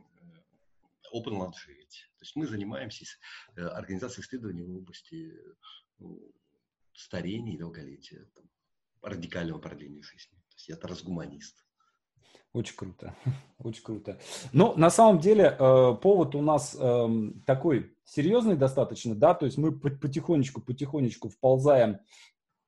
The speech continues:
Speaker 2: в, э, собственно, в пандемию вслед за, вслед за другими странами. И, э, с-, э, как бы ваша тема, то, чем вы занимаетесь, оно выходит на какой-то такой, на передний план,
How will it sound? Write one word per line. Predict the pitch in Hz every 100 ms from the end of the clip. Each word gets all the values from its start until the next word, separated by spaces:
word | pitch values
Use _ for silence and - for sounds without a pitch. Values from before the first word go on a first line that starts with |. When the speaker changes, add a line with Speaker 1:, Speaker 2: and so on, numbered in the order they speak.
| _ _ _ _ _ _
Speaker 2:
в, | 110 113 123 117 117 117 117 113 113 113
э, |
собственно, | 139 131 - 117
в | 113
пандемию | 135 127 147 180 262 156
вслед | - 135 120
за, | 104 113 113 110 107 107
вслед | 104 131 110
за | 113
другими | 113 127 123 113
странами. | 107 - 123 107 98 95 95 _ _ _ _ _ _ _ _ _ -
И, | 143 139 143 143 135
э, | 127 127 123 123 123 120 113 113 - - - - 170 - _ - 160
с-, | 135 - 196
э, | 190 180 175 165
как | 185 147
бы | 156 -
ваша | 135 202 214 151
тема, | 139 240 294 180 110 -
то, | - 180
чем | - 135
вы | 143
занимаетесь, | 139 110 113 139 208 240 143 117 -
оно | 120 131 151 196 196
выходит | 147 139 170 170 151 135
на | 123 135 135
какой-то | 131 120 131 127
такой, | - 113 120
на | 110 123
передний | 147 156 117 104
план, | - 135 170 220 220